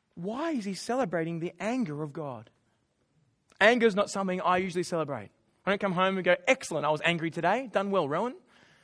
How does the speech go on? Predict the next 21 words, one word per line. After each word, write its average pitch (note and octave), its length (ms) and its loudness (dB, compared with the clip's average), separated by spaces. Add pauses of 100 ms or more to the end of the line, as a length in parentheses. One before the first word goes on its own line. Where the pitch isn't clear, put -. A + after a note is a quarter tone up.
(240)
I, B3+ 140 6 (100)
anger B3+ 200 6
is A#3 80 2
something A3 200 2
I G3 80 6
try F#3+ 220 4
to F#3+ 40 -2
curb, A#3 500 4
to F3+ 100 2
hold F3+ 240 2
back, A3 340 4
because F3+ 220 -6
I F3 100 0
know G3+ 260 2
I'm F#3+ 220 -2
not F#3 220 -4
perfect, G#3 400 -6
but F#3 280 -2 (1000)
God C3+ 180 -8
is B2+ 120 -12
perfect. - 400 -20